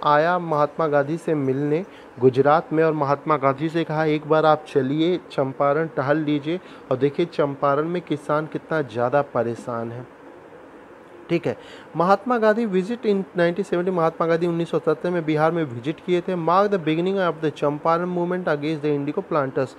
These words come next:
उन्होंने वहाँ क्या किया? Indigo Planters के खिलाफ एक प्रकार का revolution कर दिया था, उसी को लोग कहते हैं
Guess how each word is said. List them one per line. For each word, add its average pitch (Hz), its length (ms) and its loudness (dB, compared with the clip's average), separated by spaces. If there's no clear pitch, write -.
उन्होंने 170 340 4
वहाँ 165 260 2
क्या 175 140 -2
किया? 185 240 0
Indigo 165 360 0
Planters 170 580 0
के 170 120 0
खिलाफ 170 360 2
एक 156 160 0
प्रकार 156 300 4
का 165 120 2
revolution 139 580 2
कर 151 200 4
दिया 147 240 4
था, 175 220 0
उसी 147 180 0
को 180 120 4
लोग 170 280 4
कहते 151 320 4
हैं 175 180 0